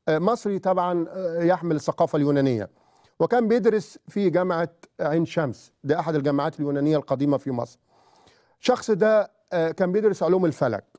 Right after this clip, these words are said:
والهندسة والقانون والطب، وده كان المنهج المتبع لأي شخص بيدرس إنه عشان يبقى قاضي. الشخص ده، آه، درس حال-، حادثة كسوف الشمس وقت صلب المسيح، وطرح عدة أسئلة.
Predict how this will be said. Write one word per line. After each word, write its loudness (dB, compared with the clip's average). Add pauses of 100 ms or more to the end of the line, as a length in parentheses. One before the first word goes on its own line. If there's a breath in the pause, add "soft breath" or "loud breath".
والهندسة 2
والقانون -2
والطب، -2 (1040)
وده 4
كان -2
المنهج 0
المتبع 0
لأي -2
شخص -4
بيدرس -2 (220)
إنه 0
عشان -2
يبقى -2
قاضي. -4 (440 soft breath)
الشخص 0
ده، 2 (300)
آه، 2
درس 0
حال-، 0
حادثة 0
كسوف -4
الشمس -4 (1120)
وقت 0
صلب 0
المسيح، -2 (520)
وطرح 2
عدة -2
أسئلة. -2